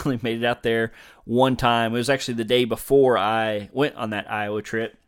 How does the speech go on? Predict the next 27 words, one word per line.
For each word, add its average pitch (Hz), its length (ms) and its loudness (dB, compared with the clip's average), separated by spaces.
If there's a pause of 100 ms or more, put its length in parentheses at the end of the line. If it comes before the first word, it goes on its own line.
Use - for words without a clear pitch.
(580)
And 127 200 -4
so 110 440 -2
definitely, 135 500 0
definitely 123 400 0
wanna, 110 400 -4
to 113 80 -8
get 110 160 -2
out 110 180 0
there 107 180 -2
some 110 200 -6
more. 107 320 -4 (420)
And 120 420 0
it, 254 220 6
it's 294 180 -4
just - 180 -2
a - 40 -12
cool 139 240 0
spot. 107 480 0
Like, 117 140 -6
he, 165 520 -4
there's, 190 380 0
there's 190 340 2
usually 151 360 -2
not 131 200 0
monsters 127 600 2
out 123 240 0
there, 127 380 4